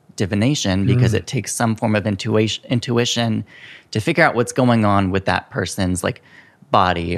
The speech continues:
Speaker 1: or alignments. Um, so divination is just the ability to extrapolate information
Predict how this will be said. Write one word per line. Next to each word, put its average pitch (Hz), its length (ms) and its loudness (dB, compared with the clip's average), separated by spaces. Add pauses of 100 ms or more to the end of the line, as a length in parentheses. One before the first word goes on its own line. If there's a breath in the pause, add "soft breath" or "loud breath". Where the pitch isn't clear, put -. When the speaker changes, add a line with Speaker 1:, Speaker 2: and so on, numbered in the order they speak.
Speaker 1:
or 95 200 4
alignments. 90 840 -2 (500 loud breath)
Um, 95 240 2
so 117 140 2
divination 110 720 2
is 92 240 -2
just - 420 -2
the 101 140 2
ability 92 720 0 (200)
to 92 220 0
extrapolate 95 840 -2
information 98 840 -2